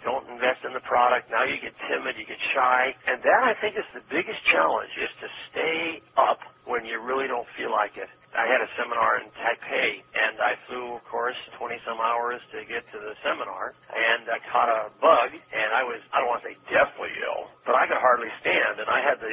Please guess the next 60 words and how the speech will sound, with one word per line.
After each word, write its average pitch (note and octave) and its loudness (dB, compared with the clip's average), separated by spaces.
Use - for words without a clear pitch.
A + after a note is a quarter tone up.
promoters, C#3+ 2
I B2+ -2
had A#2 2
a A2+ -2
full D#3+ 0
six - -8
hours C#3+ 2
to C3+ -14
teach, - -6
and G#2+ -2
I A#2 2
had B2 0
them A#2 -10
bring B2 -6
a A2+ -10
chair D3+ -2
in, - -14
a A2+ -8
bar B2+ 2
stool A2 -8
that - -12
was - -20
nice A#2 -6
and A#2+ -12
high, A2 2
and A#2+ 2
I C3+ 2
just C3 -4
let B2+ 0
the C3 -12
folks C3+ 0
know E3 4
that, B2 -2
"Hey, D3 -4
I'm A#2+ -6
gonna A#2+ -14
just - -12
sit - -10
and A2+ -18
visit D#3 -6
with C#3 -8
you C3+ -10
today. C#3+ -4
Here's C3+ 0
your B2+ 0
workbook," C#3+ 2
and A#2 -2
believe D#3 2
me, G#2+ -12
that B2 0
was A#2 -6
one A#2 -4
of A2+ -6
the A#2 -2
longest B2 -2
six - -12
hours A2+ 2
of G#2+ -12
my C3+ -2
life, A2 -4